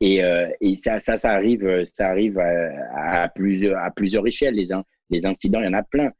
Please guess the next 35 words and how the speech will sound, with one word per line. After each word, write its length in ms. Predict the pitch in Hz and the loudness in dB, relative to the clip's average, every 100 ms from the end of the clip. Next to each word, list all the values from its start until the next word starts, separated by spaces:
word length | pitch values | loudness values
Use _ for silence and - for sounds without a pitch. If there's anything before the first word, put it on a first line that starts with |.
| _ - | _ -8
Grève 380 | 85 95 113 101 | -2 2 0 2
des 140 | 95 | -2
transports 640 | - 92 87 - 120 135 _ _ - | -2 -6 -6 -2 0 -2 _ _ -6
impactant 600 | 98 - 104 - 117 110 | -4 -2 -6 -6 -6 -6
tous 120 | - 131 | -2 0
les 140 | 98 | 0
collaborateurs. 640 | 101 90 92 90 - 139 - _ _ | -2 -4 -2 -4 -2 -4 -4 _ _
La 100 | 87 | -2
moitié 320 | 90 104 104 120 | 0 0 2 0
des 100 | 107 | 2
collaborateurs 540 | 107 101 101 104 113 | 0 2 0 0 -2
ne 100 | 98 | -2
sont 200 | - 104 | -4 -4
pas 180 | 104 101 _ | -4 -6 _
présents 300 | - 98 110 | -4 -2 -2
parce 240 | 92 - | -4 -6
qu'il 140 | - 98 | -2 0
y 20 | |
a 20 | |
eu 60 | 95 | 0
la 120 | 90 | 0
grève, 260 | 85 139 98 - | 0 -2 -4 -2
ou 80 | 104 | 0
alors 180 | 95 101 | 0 0
la 240 | 98 90 | -2 -4
moitié 420 | 92 98 - 120 - _ | -4 -4 -2 -4 -6 _
arrivera 420 | 95 92 92 92 104 | -4 0 0 0 -2
au-delà 340 | 80 95 104 | 0 0 0
de 120 | 90 | -2
dix 280 | 82 107 104 | 0 0 0
heures 140 | 135 | -2
et 40 | 101 | -4
ainsi 200 | 95 - | -8 -10
de 120 | 85 | -10
suite. 240 | - 190 | -4 -4